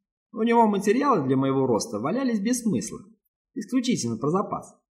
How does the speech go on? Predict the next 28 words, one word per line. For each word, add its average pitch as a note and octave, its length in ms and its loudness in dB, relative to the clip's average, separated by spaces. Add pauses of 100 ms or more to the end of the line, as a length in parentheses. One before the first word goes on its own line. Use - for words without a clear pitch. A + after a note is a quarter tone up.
(720)
Не F#4 120 -10
обращайте D#3 580 0
на A2+ 80 0
меня A2 260 0
внимания. G2+ 500 -2 (240)
Пока D#3+ 260 -2
не E3+ 100 0
позовёте, F#3+ 800 -2
я C4 200 -2
отключился. G2 580 -6 (840)
«Ага», G2 760 -4 (400)
сказала F#2+ 420 -8
шёпотом F#2 440 -8
Даша. F2+ 240 -10 (400)
«Камера A3 360 -2
работает, G#2+ 800 -4 (280)
телефон D3 520 -2
тоже, A2 600 -4 (300)
а F3 160 -4
он C4+ 160 2
вроде B3+ 200 0
как B3+ 200 -4
ничего A#3+ 280 0
не A3+ 140 2
слышит - 380 -2
и D#3 80 -2
не B3+ 120 2
видит». - 380 -6